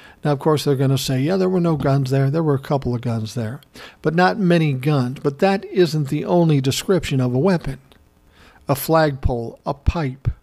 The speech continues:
a bomb. There were some bombs placed in a few places that didn't explode, but they were there. To su-,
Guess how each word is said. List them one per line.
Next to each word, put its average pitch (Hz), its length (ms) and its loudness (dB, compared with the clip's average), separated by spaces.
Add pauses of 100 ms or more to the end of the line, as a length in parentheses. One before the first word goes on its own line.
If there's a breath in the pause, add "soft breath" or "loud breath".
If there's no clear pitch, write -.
(580 soft breath)
a 131 60 -4
bomb. 131 520 0
There 135 120 0
were 139 80 -2
some 151 240 -2
bombs 170 420 2
placed 120 440 -4
in 120 100 -4
a 120 40 -6
few 127 160 -2
places 127 440 -4
that 139 160 -2
didn't 147 220 0
explode, 139 600 0 (280 loud breath)
but 147 140 -4
they 151 140 2
were 143 140 2
there. 139 380 0 (380 loud breath)
To 180 160 4
su-, 190 320 0